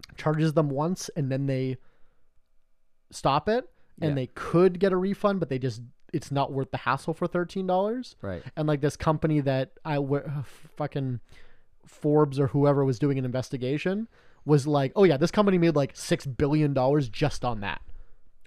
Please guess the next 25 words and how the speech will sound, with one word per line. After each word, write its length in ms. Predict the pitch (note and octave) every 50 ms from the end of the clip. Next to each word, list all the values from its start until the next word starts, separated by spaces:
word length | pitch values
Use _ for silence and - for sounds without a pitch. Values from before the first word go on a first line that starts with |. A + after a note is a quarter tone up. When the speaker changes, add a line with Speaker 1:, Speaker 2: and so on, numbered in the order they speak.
| -
Speaker 1:
On 140 | D#3 D3+ C#3+ C3
just, 180 | D3 C#3 -
like, 180 | D3 C3 A2+ -
people 380 | - D#3+ D3+ - D3 C#3 C3+
being 360 | B2 - C#3 C3+ C3+ C3 B2+ B2
too 440 | - - D3+ C#3 C3+ C3+ C3+ C#3 -
either 220 | E3 C#3 C#3+ C3
lazy, 400 | B2+ C3+ D3 C#3 C#3 B2+ C#3 C3+
shy, 480 | B2+ - - D3+ C3+ C3 C3+ C3+ C3+ C3
or 160 | B2+ B2 B2
whatever 580 | A#2+ B2+ B2+ B2+ B2+ A2+ A2 G#2+ G#2+ F#2+ G2+ - - - - - - _ - -
to 400 | - - D#3+ C3+ B2 A#2 A2+ A#2+ B2
get 140 | A#2 D#3+ -
their 120 | C3 B2+
twelve 260 | - - B2 A2+ A2 -
dollars 340 | A2+ G2 F2 D#2+ G2 A#2+
back. 300 | - - - - - - - - _ -
Speaker 2:
Yeah. 220 | - G#2 F#2+ - - -
Speaker 1:
And 80 | D#3+ E3
I'm 60 | E3
like, 140 | D#3 D3 D3
"Excuse, 560 | D3 - - - - - - B2 G#2+ E3+ C3
<laughs> 40 | -
what?" 340 | - F3 A3 C#4 - - - - - - - -
Like, 220 | G#3+ G#3 E3+